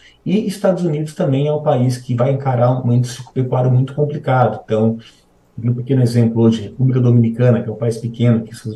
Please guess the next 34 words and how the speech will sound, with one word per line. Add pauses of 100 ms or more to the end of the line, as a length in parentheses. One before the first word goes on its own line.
(160)
importa
quase
oitenta
e
cinco
por
cento
da
carne
dos
Estados
Unidos,
o
Brasil
deve (480)
ocupar
mais
market
share
pra
isso, (260)
e
vários
outros
pontos,
né?
Eu
anotei
alguns
países
aqui, (200)
tivemos
União
Europeia,